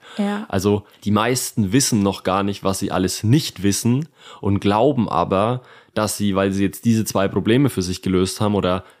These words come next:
Speaker 2: dabei sind, diese zwei Probleme zu lösen, dann den Stein der Weisen gefunden haben und das Spiel quasi durchgespielt haben.
Speaker 1: Hat auch seine Vorteile, weil man dann auch schneller bereit ist, mal den nächsten Schritt zu gehen, <laughs> weil
Speaker 2: Ja,
Speaker 1: man
Speaker 2: genau.
Speaker 1: noch gar nicht weiß, was alles noch auf einen zukommt.
Speaker 2: Genau.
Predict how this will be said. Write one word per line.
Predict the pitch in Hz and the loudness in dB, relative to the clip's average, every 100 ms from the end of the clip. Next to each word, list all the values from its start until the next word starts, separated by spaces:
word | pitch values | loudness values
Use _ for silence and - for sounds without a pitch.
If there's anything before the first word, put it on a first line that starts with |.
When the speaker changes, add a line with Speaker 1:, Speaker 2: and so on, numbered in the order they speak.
| - | -6
Speaker 2:
dabei | 92 92 95 131 | -4 -2 0 2
sind, | 113 104 | 2 0
diese | 101 95 | 0 -2
zwei | - 95 | -4 -4
Probleme | 90 90 113 127 | -2 0 2 2
zu | - | 0
lösen, | 87 92 92 | -2 0 0
dann | 92 90 92 92 - - - _ | -2 -2 -2 -4 -8 -20 -20 _
den | 101 98 | -2 0
Stein | 107 104 | 0 0
der | 101 | 2
Weisen | 101 123 107 | 0 0 0
gefunden | 95 95 92 90 | 0 0 -2 0
haben | 92 110 | 0 0
und | - 95 92 - | 0 -2 -2 -4
das | - | -4
Spiel | - 131 127 | 0 2 2
quasi | 120 95 90 90 | 2 0 -2 2
durchgespielt | 110 110 - - 82 78 | 2 2 -4 -8 -8 -6
haben. | 78 78 | -8 -8
Speaker 1:
Hat | - 277 - | -6 -4 -4
auch | 240 | -6
seine | - 226 | -2 -2
Vorteile, | 220 233 226 - 208 214 240 | -2 -4 -6 -4 -2 -2 -2
weil | 214 | -2
man | 214 | 0
dann | 214 214 | 0 -2
auch | 214 | -4
schneller | - 233 220 | -2 0 0
bereit | 208 208 208 214 | 0 0 -2 -2
ist, | 208 - | -6 -4
mal | 202 | -2
den | 196 196 | 0 -2
nächsten | 202 - | -4 -4
Schritt | 220 269 - | -4 -4 -4
zu | 202 | 0
gehen, | 208 233 | 2 2
<laughs> | |
weil | - | 4
Speaker 2:
Ja, | - | 4
Speaker 1:
man | - | 4
Speaker 2:
genau. | 123 | 2
Speaker 1:
noch | |
gar | 208 | 2
nicht | 247 240 | 2 2
weiß, | 254 | 2
was | 254 - | 2 0
alles | 220 247 | -2 0
noch | 247 311 - | 0 0 -4
auf | - | -6
einen | 190 190 | -4 -2
zukommt. | 190 175 117 107 107 | -4 -2 -2 0 -2
Speaker 2:
Genau. | 110 104 90 80 | 0 2 2 0